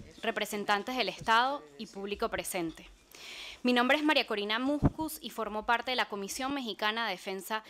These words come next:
y Promoción de los Derechos Humanos. El Estado mexicano entiende la migración como un problema de seguridad nacional,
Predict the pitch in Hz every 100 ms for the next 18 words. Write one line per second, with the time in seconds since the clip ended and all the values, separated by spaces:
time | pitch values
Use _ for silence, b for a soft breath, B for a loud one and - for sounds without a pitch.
0 | B - 208 202 190 - 254 254 214 180
1 | 160 - 180 160 123 - - - - _
2 | _ _ _ - - - - B B B
3 | B 247 233 330 359 330 240 202 294 202
4 | 170 156 - 220 220 254 285 247 208 190
5 | - 285 214 175 - 214 226 240 262 247
6 | 262 262 277 269 240 196 185 196 202 208
7 | 220 190 185 180 160